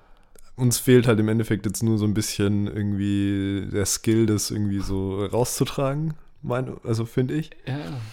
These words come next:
Speaker 2: Vielleicht, wenn irgendjemand, äh, den Skill hat und marketingtechnisch so ein Ass ist und o-, zufällig diesen Podcast, diese Folge hört, melde dich. I-, ich glaub, wir sind mega offen für alle Nachrichten, ne? Also ich hab mich mega gefreut, äh,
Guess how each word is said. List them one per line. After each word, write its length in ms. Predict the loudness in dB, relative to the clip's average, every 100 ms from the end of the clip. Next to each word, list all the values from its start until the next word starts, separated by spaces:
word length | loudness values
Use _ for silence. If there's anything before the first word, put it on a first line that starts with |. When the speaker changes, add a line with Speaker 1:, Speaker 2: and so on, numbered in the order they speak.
| -18 -18
Speaker 2:
Vielleicht, 360 | -2 0 0 0
wenn 160 | -2 0
irgendjemand, 720 | -2 -2 0 2 0 -2 -6
äh, 140 | -8
den 180 | -2 -2
Skill 280 | -2 -2 0
hat 240 | -2 -4 -6
und 340 | -4 -4 -2
marketingtechnisch 920 | -2 -4 -6 -8 -8 -6 -8 -6 -10
so 100 | -8 -8
ein 180 | -8 -4
Ass 260 | -4 -4
ist 340 | -8 -10 -10 -8
und 200 | -8 -8
o-, 140 | -14 -10
zufällig 520 | -6 -4 -2 -2 -4 -12 -18 -14 -6
diesen 200 | -4 0
Podcast, 440 | 0 0 -4 -4
diese 120 | -6
Folge 460 | -8 -4 -2 -2 -2
hört, 300 | -6 -8 -10 -20 -20 -20 -20 -20 _
melde 300 | 2 2 2
dich. 320 | -4 -10 -14 -20 -20 -20 -14 -2
I-, 140 | -2
ich 180 | -2 2
glaub, 180 | 2 4
wir 100 | 4
sind 200 | 6 6
mega 240 | 6 4 2
offen 280 | 0 0 -2
für 220 | 0 0
alle 240 | 0 2
Nachrichten, 640 | 2 0 -2 -6 -8 -8 -4
ne? 220 | -2 -4 -8 -18 -8
Also 240 | -2 2 2
ich 220 | 0 -2
hab 100 | -2
mich 160 | -2 0
mega 240 | 0 0
gefreut, 580 | -2 0 0 0 -2 -6
äh, 420 | -2 0 -2 -4